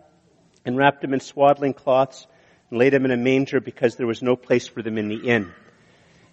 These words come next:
And, um, you know, I talked about this a little bit yesterday. Uh,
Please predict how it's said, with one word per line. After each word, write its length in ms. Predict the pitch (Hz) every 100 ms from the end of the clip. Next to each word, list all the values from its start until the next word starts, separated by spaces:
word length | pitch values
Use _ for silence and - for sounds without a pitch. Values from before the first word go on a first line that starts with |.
| -
And, 360 | 117 123 120 131
um, 400 | 117 117 113 110 123 -
you 100 | -
know, 100 | 131
I 60 | 135
talked 300 | - 160 -
about 180 | 147 139
this 180 | 151 -
a 60 |
little 180 | 139 143
bit 160 | 143 135
yesterday. 640 | 139 - 151 131 135 131 _ _ _ _
Uh, 420 | 120 117 117 113